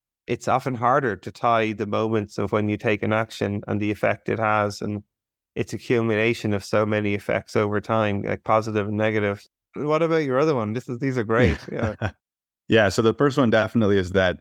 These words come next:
Speaker 2: you know, accumulation over time, and you have to have repetitive processes over those days rather than process in a single moment, like in sport. And then the second one would be that kind of bringing something out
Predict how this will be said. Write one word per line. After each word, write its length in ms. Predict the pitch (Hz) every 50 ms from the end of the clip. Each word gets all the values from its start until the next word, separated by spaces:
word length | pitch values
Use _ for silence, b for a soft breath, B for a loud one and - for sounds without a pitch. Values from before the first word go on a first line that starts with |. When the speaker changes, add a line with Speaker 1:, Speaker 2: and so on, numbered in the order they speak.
| _ _ _ _
Speaker 2:
you 100 | - 85
know, 80 | - 90
accumulation 640 | 95 92 - - 110 104 101 98 95 95 - - 101
over 140 | 87 87 90
time, 340 | - - 92 92 95 92
and 80 | 92 90
you 60 | 90
have 120 | 95 90 -
to 60 | 101
have 320 | 82 92 92 90 82 - _ _ _ _ _ _ _ _ -
repetitive 480 | 95 85 - 113 104 101 90 90 80
processes 920 | _ - 90 87 90 - 92 82 82 - - 85 80 80 80 80 - - - - _ _ _ _
over 200 | - 90 87 90
those 280 | 87 85 87 85 82 82
days 380 | 80 90 87 87 85 82 85
rather 240 | 90 85 85 82 85
than 300 | 82 85 85 82 78 82 - _ _ _
process 400 | - 87 85 82 - 90 82 -
in 60 | 90
a 60 | 80
single 260 | 80 - 92 87 82
moment, 420 | - 82 85 87 85 85 85 78 -
like 180 | - 87 85
in 100 | 92 82
sport. 340 | 80 - _ - 90 90 87
And 80 | 90 90
then 80 | 90
the 100 | 90 87
second 400 | - - 107 110 - 113 107 87
one 300 | 87 90 87 87 87 82 - _ _ _ _ _ _ _ _ _
would 180 | _ 95 90 85
be 240 | 78 98 95 92 92
that 260 | 85 90 90 87 -
kind 160 | - - 98 95
of 160 | 85 82 _
bringing 340 | - 98 98 98 101 95 92
something 500 | - - 92 85 - 92 90 90 87 -
out 280 | - 87 87 90 87